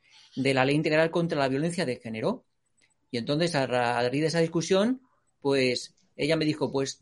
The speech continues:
ten en cuenta que el feminismo está muy desarrollado en Podemos". Y yo me quedé así, "Ostras, ¿será verdad?". Porque yo personalmente no me había leído el programa.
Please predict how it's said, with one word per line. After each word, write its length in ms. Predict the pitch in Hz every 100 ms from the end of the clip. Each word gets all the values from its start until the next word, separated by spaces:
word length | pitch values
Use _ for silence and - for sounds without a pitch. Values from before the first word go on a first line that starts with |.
| _
ten 100 | 214
en 160 | 226
cuenta 420 | 214 226 220 226 -
que 520 | 202 180 165 160 147 -
el 320 | 156 151 143
feminismo 420 | 147 156 214 220
está 180 | 214 214
muy 140 | 214
desarrollado 540 | 214 196 190 165 202 202
en 140 | 170
Podemos". 500 | 143 160 135 110 -
Y 140 | - 123
yo 100 | 143
me 120 | 143
quedé 160 | 135 123
así, 260 | - 120
"Ostras, 600 | 101 - - 127 185 - _ _ _ -
¿será 300 | - 120 131
verdad?". 440 | 147 147 208 262 _ _ - _ -
Porque 240 | 127 139
yo 140 | 147 190
personalmente 560 | 214 214 202 202 214
no 100 | 190
me 100 | 202
había 200 | 202 202
leído 180 | 190 196
el 120 | 190
programa. 520 | 185 190 240 131 123